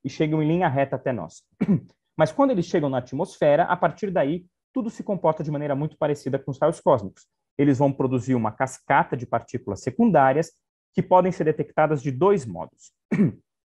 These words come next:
O primeiro modo, que é o que você vê, é, aqui embaixo,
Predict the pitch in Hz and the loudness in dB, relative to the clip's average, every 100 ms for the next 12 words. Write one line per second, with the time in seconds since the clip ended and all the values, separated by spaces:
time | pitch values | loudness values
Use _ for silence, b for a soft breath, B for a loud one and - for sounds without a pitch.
0 | _ _ 151 147 165 214 139 165 165 101 | _ _ -8 -2 0 2 4 4 2 0
1 | - _ _ _ 147 135 135 131 139 131 | -8 _ _ _ 0 0 -2 -4 -2 -2
2 | 110 131 120 - _ _ _ 120 117 113 | 2 2 2 -2 _ _ _ -4 0 0
3 | - 120 - 147 113 151 160 - 110 | 0 -2 -4 -4 0 2 0 -4 -18